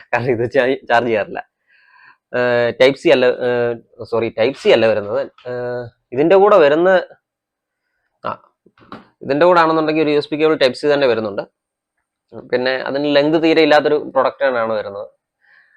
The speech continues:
അപ്പം അതിൽ യു എസ് ബി കേബിൾ ഞാൻ സാറ്റിസ്ഫൈ അല്ല. അതൊരു ലോ-, ഏഹ്,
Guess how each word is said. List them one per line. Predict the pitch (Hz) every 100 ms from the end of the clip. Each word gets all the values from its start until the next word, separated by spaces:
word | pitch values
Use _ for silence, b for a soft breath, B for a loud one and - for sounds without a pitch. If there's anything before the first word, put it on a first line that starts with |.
| _
അപ്പം | - 107
അതിൽ | 107 120 175 240 233
യു | 156 180
എസ് | -
ബി | 233 226
കേബിൾ | 240 247 254 220
ഞാൻ | 180 170
സാറ്റിസ്ഫൈ | 139 120 - 104
അല്ല. | - - -
അതൊരു | 120 127 127
ലോ-, | 120 127 127 123
ഏഹ്, | 120 120